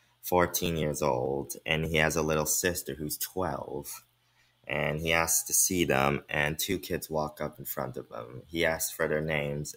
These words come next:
and the fir-, and their both last names are Shepherds. Well, Shepard, sorry. They are both Shepard, but they don't want to say their first name,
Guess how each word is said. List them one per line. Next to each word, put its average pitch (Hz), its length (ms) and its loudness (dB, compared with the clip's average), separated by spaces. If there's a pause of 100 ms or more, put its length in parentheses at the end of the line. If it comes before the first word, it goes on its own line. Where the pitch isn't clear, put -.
and 73 460 -2 (340)
the 80 100 2
fir-, - 360 0
and 82 260 2
their 78 140 4
both 85 640 2 (100)
last 80 340 2
names 76 400 0
are 78 80 -2
Shepherds. - 960 -2 (420)
Well, 73 200 0
Shepard, 67 560 0
sorry. 52 640 -4 (1800)
They 82 320 2
are 80 160 4
both 85 320 4
Shepard, 76 800 2
but 73 280 4
they 80 120 4
don't 85 180 4
want 82 180 2
to - 60 2
say 80 240 4
their 73 260 2
first 78 480 0
name, 57 480 -6